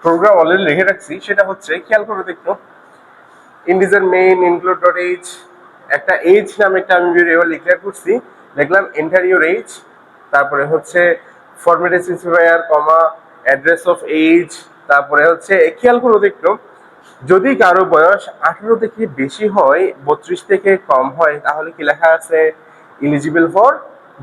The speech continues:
job। আর যদি না হয়, তাহলে সে কি হবে? Ineligible for job। তাহলে আঠারো থেকে বত্রিশ হলে জবের জন্য উপযুক্ত, আর নাইলে কি হবে না? উপযুক্ত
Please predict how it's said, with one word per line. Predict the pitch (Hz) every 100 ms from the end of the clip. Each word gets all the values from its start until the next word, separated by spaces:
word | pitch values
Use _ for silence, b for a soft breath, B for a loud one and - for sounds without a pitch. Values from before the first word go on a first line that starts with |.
| 123
job। | 165 123 - - - -
আর | 151 151
যদি | 160 170 214 262 185
না | 160 165 220 226
হয়, | 208 196 123
তাহলে | 120 143 151 165
সে | 175 160
কি | 160
হবে? | 160 160 143 -
Ineligible | 143 147 143 139 143 151 147
for | 202 269 - - _ -
job। | 131 143 - - _ -
তাহলে | 147 196 190 - -
আঠারো | 147 - 208
থেকে | 208 208 220
বত্রিশ | 170 160 - 202 -
হলে | 226 220 220 208 - -
জবের | - 143 165 165
জন্য | 185 196 196
উপযুক্ত, | 156 143 143 156 -
আর | 269 277 - 131
নাইলে | 135 160
কি | 185 175
হবে | 180 185
না? | 180
উপযুক্ত | - 190 131 135 -